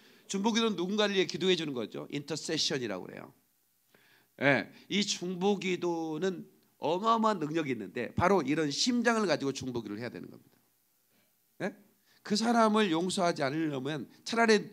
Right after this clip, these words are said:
내 이름을 생명에게 지워주십시오." 이런 마음을 가지고, "내가 그리스도께서 끊어진다 해도 괜찮으니,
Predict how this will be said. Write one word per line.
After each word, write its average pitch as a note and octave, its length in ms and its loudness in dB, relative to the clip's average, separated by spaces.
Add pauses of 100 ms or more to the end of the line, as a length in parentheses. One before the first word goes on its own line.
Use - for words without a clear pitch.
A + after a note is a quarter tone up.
(160)
내 D#3 160 4
이름을 D#3 260 0
생명에게 D#3+ 400 -2
지워주십시오." A2+ 800 -6 (380)
이런 F#3 340 0
마음을 A#2+ 300 0
가지고, - 340 -18 (1300)
"내가 G3 220 2
그리스도께서 G3 500 -2
끊어진다 C4+ 480 2
해도 C#3+ 560 -4 (540)
괜찮으니, C3+ 760 -4